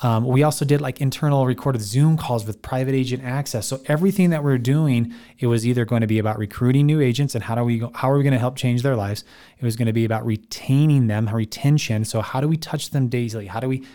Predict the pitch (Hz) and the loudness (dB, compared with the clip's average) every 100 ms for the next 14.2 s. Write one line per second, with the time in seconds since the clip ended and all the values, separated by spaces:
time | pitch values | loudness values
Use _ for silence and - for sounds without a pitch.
0 | _ 127 120 139 123 113 113 113 - 120 | _ -6 -4 -2 0 0 0 -2 -2 -2
1 | 113 110 107 107 - 131 127 123 - - | 0 -2 -2 -4 -2 0 0 -2 -12 -20
2 | _ 123 135 147 131 110 117 131 151 151 | _ -4 -2 0 0 0 2 4 4 4
3 | 156 143 143 147 143 170 185 - - - | 2 0 0 -2 2 4 2 -2 -20 -10
4 | 117 110 127 143 120 110 117 113 113 113 | -4 -2 2 2 2 2 0 0 -2 -4
5 | - 120 113 - 98 107 104 104 107 107 | -4 -4 -4 -6 -8 -6 -4 -2 -2 -2
6 | 101 - 127 139 - 101 - - - - | -4 -2 -2 0 -2 -4 -6 -20 -20 -20
7 | _ - 131 139 131 147 127 139 127 139 | _ 2 4 6 6 4 2 0 0 0
8 | 147 127 117 123 - - 120 - 127 110 | 0 -2 -2 -2 -4 -2 -4 0 0 2
9 | 110 131 131 123 107 104 110 107 - - | 2 0 0 -2 -2 0 -2 -2 -6 -20
10 | _ _ - 123 117 120 135 135 - 131 | _ _ 0 2 4 2 2 -2 0 0
11 | 135 131 110 117 156 - 117 107 - _ | 0 -2 -2 -2 -2 -2 -2 -4 -10 _
12 | _ _ _ _ _ _ _ _ _ _ | _ _ _ _ _ _ _ _ _ _
13 | 117 123 151 135 123 135 117 104 - 127 | 0 2 2 2 2 4 4 0 -2 -6
14 | 101 | -4